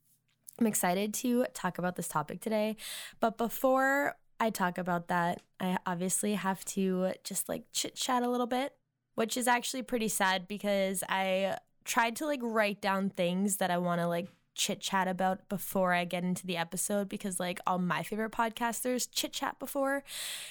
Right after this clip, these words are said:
And the <laughs> only thing that I could think of to write down is a rant about bicyclists. So buckle up if you're a bicyclist. Bike, bicyclist. I don't know.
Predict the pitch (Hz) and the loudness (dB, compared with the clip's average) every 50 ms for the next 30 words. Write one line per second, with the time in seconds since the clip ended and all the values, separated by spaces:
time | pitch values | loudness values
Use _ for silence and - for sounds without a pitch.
0 | - - - - 233 220 214 214 214 208 202 208 208 208 220 208 - - _ _ | -16 -10 -4 0 2 4 4 4 4 4 4 4 4 2 2 -2 -4 -8 _ _
1 | _ _ - 196 - 240 240 269 285 262 302 262 294 330 359 370 381 381 - 294 | _ _ -2 2 4 6 8 8 8 8 8 6 6 6 4 4 4 2 2 2
2 | 269 269 277 254 240 226 220 226 - 262 233 - 220 220 220 220 220 220 226 - | 2 2 2 2 2 2 2 2 2 -2 0 0 0 0 0 2 0 0 0 -2
3 | - 220 214 196 202 196 - 185 185 185 190 196 208 233 226 208 _ _ _ _ | -2 0 0 0 0 0 0 0 2 2 2 2 0 0 -2 -4 _ _ _ _
4 | _ _ _ _ _ _ _ _ _ _ _ _ - - - _ - 202 180 180 | _ _ _ _ _ _ _ _ _ _ _ _ -18 -18 -6 _ 0 0 2 2
5 | 180 170 165 170 170 175 190 220 - - - - - - _ _ _ _ _ _ | 2 2 2 2 2 2 2 0 -2 -6 -12 -16 -16 -18 _ _ _ _ _ _
6 | _ _ _ - 247 226 269 277 277 277 - 302 311 330 - 269 240 - - 151 | _ _ _ -4 0 2 2 2 2 4 4 4 4 4 2 0 -2 -2 -2 -2
7 | 170 170 - - - - - - - - _ _ _ _ - - 214 196 190 185 | -2 -2 -4 -6 -6 -6 -6 -6 -6 -8 _ _ _ _ -2 2 2 4 4 2
8 | 175 170 _ _ - - - - - - - - - - - 262 254 262 - 247 | 0 -4 _ _ -16 -14 -12 -12 -12 -14 -16 -18 0 4 6 6 6 6 2 4
9 | 247 247 233 233 - 233 220 - 233 220 214 208 190 208 196 202 - - 175 - | 4 4 4 4 2 -2 -2 0 2 2 2 2 2 2 2 2 0 -2 -4 -4
10 | - 156 160 160 - - - - - - _ _ - _ _ - - 196 190 - | -2 -2 -2 -2 -4 -4 -6 -8 -12 -18 _ _ -20 _ _ -2 0 0 0 -2
11 | - _ _ _ - 190 190 185 - - - 175 170 - - - - - _ _ | -8 _ _ _ -2 -2 -2 -4 -6 -8 -6 -6 -6 -6 -10 -12 -16 -20 _ _
12 | _ _ _ _ _ _ _ _ - 175 175 170 165 160 156 156 165 165 | _ _ _ _ _ _ _ _ -2 0 2 2 2 2 0 0 -2 -6